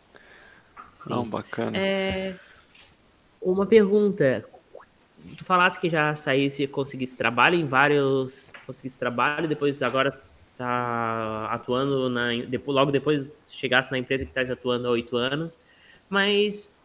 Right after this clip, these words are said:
Speaker 1: olhando de fora, assim, hoje, tu consegue fazer uma análise do mercado de trabalho da engenharia de alimentos? Se tá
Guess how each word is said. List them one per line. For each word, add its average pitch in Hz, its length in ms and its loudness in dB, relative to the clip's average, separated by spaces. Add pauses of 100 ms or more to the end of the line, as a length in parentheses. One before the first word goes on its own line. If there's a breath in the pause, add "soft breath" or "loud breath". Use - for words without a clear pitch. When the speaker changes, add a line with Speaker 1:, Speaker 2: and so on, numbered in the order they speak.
(120)
Speaker 1:
olhando 214 500 2
de 180 160 -2
fora, 170 640 2
assim, 156 340 -2
hoje, 147 340 2
tu - 120 -14
consegue 165 400 -4
fazer 160 280 -4
uma 151 120 0
análise 135 520 0
do 131 100 0
mercado 123 540 0
de 131 100 -6
trabalho 113 560 2
da 113 320 0
engenharia 117 400 -2
de 120 100 -4
alimentos? 107 760 -6 (480)
Se - 160 -18
tá 123 280 6